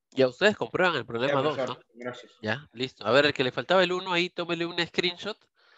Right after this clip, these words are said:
Speaker 1: Algo rápido. Le doy cinco segundos para que tome su screenshot. Cinco, cuatro, tres, dos, uno. Ya está. Paso. Ya.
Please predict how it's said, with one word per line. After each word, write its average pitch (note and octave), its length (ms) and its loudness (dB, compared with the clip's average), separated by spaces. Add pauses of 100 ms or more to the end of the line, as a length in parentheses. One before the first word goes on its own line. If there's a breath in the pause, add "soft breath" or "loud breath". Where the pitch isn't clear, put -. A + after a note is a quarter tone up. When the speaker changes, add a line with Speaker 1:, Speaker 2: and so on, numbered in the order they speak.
(300 soft breath)
Speaker 1:
Algo C3+ 300 0
rápido. D#3+ 480 0 (1000 soft breath)
Le A#2+ 120 2
doy D3+ 160 2
cinco G#3 340 -8
segundos F3+ 380 -8
para D3 80 -8
que C#3 100 -6
tome E3 220 -6
su C3 340 -8
screenshot. D#3+ 480 -6
Cinco, G3+ 640 -8 (600)
cuatro, F3+ 520 0 (680)
tres, - 1080 -6
dos, - 800 -18 (420)
uno. E3 420 -12 (800 soft breath)
Ya C3+ 140 -2
está. D#3 320 0 (760)
Paso. A#2+ 380 0 (1500 loud breath)
Ya. - 240 4